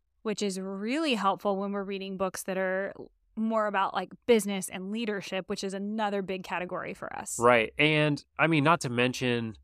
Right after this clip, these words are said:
Speaker 2: you know, this is a financial podcast. We've read a lot of finance books together. And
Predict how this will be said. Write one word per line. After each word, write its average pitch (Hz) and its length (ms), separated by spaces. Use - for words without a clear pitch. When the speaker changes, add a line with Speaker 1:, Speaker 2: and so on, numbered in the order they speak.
Speaker 2:
you 127 140
know, 107 100
this 117 140
is - 60
a 110 120
financial 107 480
podcast. 117 920
We've 147 300
read 139 220
a 127 80
lot 120 320
of 120 80
finance 135 460
books 127 320
together. 107 640
And 175 260